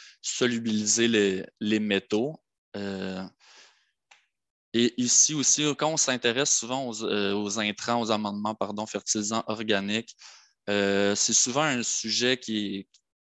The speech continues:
qui est questionné, dans le fond, c'est le, l'apport en métaux qu'on va faire au sol. Souvent, il y en a des problématiques comme le cadmium et l'arsenic que j'ai pas ici, mais on voit quand même une petite différence. Le, le fras se distinguait par, euh,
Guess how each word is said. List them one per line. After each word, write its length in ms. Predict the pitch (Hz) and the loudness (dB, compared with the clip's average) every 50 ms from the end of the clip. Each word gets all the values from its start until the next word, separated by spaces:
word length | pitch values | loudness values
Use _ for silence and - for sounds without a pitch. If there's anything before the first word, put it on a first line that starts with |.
| _ _ _ _ _ _ _ _ _ _ _ | _ _ _ _ _ _ _ _ _ _ _
qui 120 | - - 110 | -2 0 0
est 120 | 104 - | 0 2
questionné, 640 | - 120 113 - - - - 120 110 113 117 123 127 | 2 2 2 2 2 2 4 4 4 4 2 2 0
dans 140 | 131 120 107 | 0 0 -2
le 60 | 107 | -4
fond, 200 | - - 120 127 | -4 -6 -4 -2
c'est 160 | 123 - 120 | 0 0 2
le, 200 | 110 107 101 101 | 2 2 4 4
l'apport 520 | 104 107 110 104 - 117 117 123 123 117 117 | 4 4 2 2 4 4 4 4 4 2 0
en 80 | 107 | -2
métaux 380 | 104 107 104 98 - - 120 117 | -2 -2 -2 -2 -2 -4 -4 -4
qu'on 100 | 110 104 | -4 -4
va 120 | 104 101 | -4 -4
faire 260 | - - 110 107 107 | 0 0 0 0 2
au 80 | 107 101 | 0 0
sol. 400 | - - - 117 117 120 123 113 | 0 2 2 2 2 2 2 0
Souvent, 240 | - - - 104 120 | -4 -6 -4 -2 0
il 60 | 120 | 0
y 40 | 120 | 0
en 80 | 117 | -2
a 40 | 117 | -2
des 120 | 117 117 107 | -2 -2 -2
problématiques 560 | - - 110 110 107 107 104 - - 117 - | 0 0 0 0 0 0 -2 -2 -4 -6 -4
comme 140 | - 110 120 | -6 -6 -6
le 80 | - | -6
cadmium 500 | - - 110 107 107 107 110 110 113 113 | -2 0 -2 0 0 -2 -4 -2 -2 -2
et 60 | 110 | 0
l'arsenic 520 | 107 104 98 - - 110 104 107 117 117 - | 0 0 2 2 0 0 0 -2 -2 -4 -4
que 100 | - 107 | -6 -4
j'ai 160 | 101 107 98 | -4 -4 -2
pas 160 | - - 113 | 0 0 0
ici, 360 | 107 101 - - 117 135 139 _ _ - - - _ - | 2 2 2 0 0 -2 -6 _ _ -20 -20 -20 _ -4
mais 80 | 104 107 | -4 -2
on 20 | |
voit 180 | 104 113 117 113 | 0 2 0 2
quand 140 | - 117 117 | 2 2 2
même 160 | 127 143 147 | 2 0 -2
une 120 | 131 120 | -6 -6
petite 340 | - - 117 107 - - 135 | -2 -2 -2 0 -2 -6 -4
différence. 640 | 120 110 - - 113 110 107 110 117 123 127 - - | -4 -4 0 2 2 2 2 0 -2 -2 -4 -2 -2
Le, 220 | 107 107 107 104 98 | -2 0 0 0 0
le 140 | 98 107 | 0 0
fras 220 | 104 - - 123 131 | -2 0 0 0 0
se 140 | - - 113 | 0 -2 -2
distinguait 560 | 107 101 - - - 110 107 104 110 117 120 | -4 -4 -4 -4 -4 -6 -4 -2 -2 -2 0
par, 240 | - 110 107 101 101 | 0 -2 -2 -2 -4
euh, 100 | 98 | -6